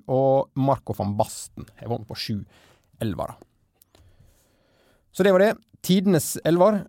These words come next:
Eh, nå tar jeg de som leser bare kjapt gjennom, og nå, de elleve som jeg plukket ut nå, eh, er da de, eh,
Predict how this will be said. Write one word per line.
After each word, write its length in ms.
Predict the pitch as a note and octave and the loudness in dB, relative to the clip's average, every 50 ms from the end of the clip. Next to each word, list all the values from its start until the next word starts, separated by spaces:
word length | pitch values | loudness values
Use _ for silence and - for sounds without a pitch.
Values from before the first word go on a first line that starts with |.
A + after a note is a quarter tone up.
| _ - | _ -4
Eh, 540 | E3+ E3 E3 E3 D#3+ D#3 D#3 D#3 D#3 D#3 D#3 | 0 0 2 2 4 4 4 4 2 2 2
nå 140 | D#3+ E3 D#3+ - | 2 0 0 0
tar 240 | - F3+ E3+ D#3+ | 2 2 4 4
jeg 80 | C#3+ C#3+ | 4 4
de 60 | D3+ C3+ - | 2 2 2
som 240 | C3+ B2+ C3 C3 B2+ - _ _ _ _ _ _ _ _ _ _ - | 2 0 2 0 -2 -4 _ _ _ _ _ _ _ _ _ _ 0
leser 240 | D#3 D#3 A#2+ C3 A#2 | 0 0 2 2 2
bare 160 | C3+ C3 - | 0 2 2
kjapt 180 | D#3 C#3 - - | 0 0 2 2
gjennom, 300 | D3 C3+ A#2 G#2+ G#2+ A#2 | 2 2 2 2 0 0
og 60 | B2 C3 | 0 0
nå, 80 | C3+ C3 B2+ | 0 0 2
de 140 | C3+ C3+ C#3+ - - | 2 2 2 2 2
elleve 220 | A#2 C3+ C#3+ C#3 | 0 0 0 0
som 80 | B2+ B2 | 0 0
jeg 80 | A2 - | 0 -2
plukket 280 | A#2 - - B2+ B2 | -2 0 2 0 2
ut 60 | A2 | 2
nå, 80 | D#3 F3 F3 - - _ _ - - - | 2 0 0 -2 -4 _ _ -14 -6 0
eh, 300 | C3 B2 B2 B2+ B2+ C3 - C#3+ | 2 2 4 4 2 2 2 0
er 80 | C3 A#2+ | 2 2
da 80 | C3+ B2 | 2 4
de, 240 | A#2 C3 B2+ - - _ _ _ - | 4 4 4 2 0 _ _ _ -8
eh, 240 | B2 A#2+ A2+ A2 | -4 -2 -2 -2